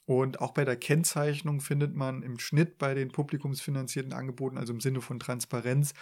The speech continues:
viel mehr Verweise, ähm, auf bestimmte Angebote, von wem man die erhalten hat. Manche schreiben sich auch extra auf die Fahne, dass man komplett alle,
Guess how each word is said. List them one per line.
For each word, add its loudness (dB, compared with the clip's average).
viel 2
mehr 4
Verweise, 2
ähm, -6
auf -2
bestimmte -2
Angebote, 0
von -4
wem 2
man 0
die -6
erhalten 0
hat. -2
Manche -2
schreiben -2
sich -4
auch -10
extra -6
auf -8
die -6
Fahne, 2
dass -2
man -4
komplett -2
alle, 4